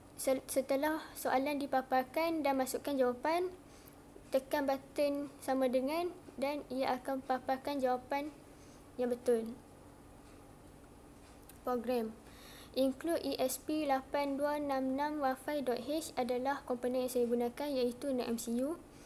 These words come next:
Char A U T H adalah kata lalu-, laluan daripada X blink. Char S S I D adalah username hotspot saya.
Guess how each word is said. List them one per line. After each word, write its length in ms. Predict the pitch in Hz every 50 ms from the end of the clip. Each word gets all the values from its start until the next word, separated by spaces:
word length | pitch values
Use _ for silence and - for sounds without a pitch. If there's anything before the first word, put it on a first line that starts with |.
| - - - - - - - - - -
Char 320 | - - 294 302 302 294 -
A 140 | - 269 269 269
U 160 | 262 277 277 277
T 240 | 277 269 262 254
H 400 | 240 277 294 320 330 330 - - - - - - - - - - - - - -
adalah 560 | 254 254 240 226 247 247 254 269 285 302 285 - - - - - - - - - - -
kata 240 | 254 254 - - 254
lalu-, 400 | 254 247 247 240 240 247 240 - -
laluan 480 | 247 254 247 247 247 247 254 269 277 269
daripada 560 | 269 262 - 247 240 233 226 254 269 285 302 - - - - - - - - - - -
X 240 | - 247 - - -
blink. 320 | 233 240 269 294 359 370 - - - - - - - - - - - - - - -
Char 320 | - 294 302 302 302 -
S 240 | - - 262 262 -
S 240 | - 254 262 - -
I 160 | - 240 240
D 400 | 240 233 254 277 302 320 311 - - - -
adalah 400 | - 240 240 240 233 240 247 262 269 254
username 480 | 254 254 240 240 240 240 247 269 277 269
hotspot 400 | 262 240 - - - - 233 -
saya. 400 | 240 233 233 240 247 294 330